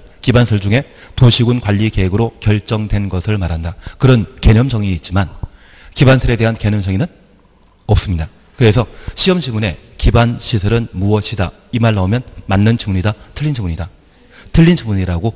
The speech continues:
해주셔야 됩니다. 다만 이 기반설과 관련되어 우리가 함께 보신 것은 운삼 기출이란 말로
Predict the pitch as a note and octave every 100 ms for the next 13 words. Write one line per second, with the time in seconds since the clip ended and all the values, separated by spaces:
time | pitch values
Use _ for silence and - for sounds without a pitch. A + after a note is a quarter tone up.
0 | - C3+ G#2+ D#2+ D#2 D#2+ _ _ - -
1 | - - - - - - - - - D3
2 | D3+ D3+ C3+ - D#3 D#3+ C#3+ C#3 A#2+ G#2+
3 | G2 A2+ D#2+ - A2+ G#2+ A2+ G#2+ D3+ D3+
4 | A2 - G#2+ F2+ A2+ G2 - - _ A#2+
5 | A2+ B2+ A2+ - A2 D3+ C3 B2+ A#2 F#2
6 | G#2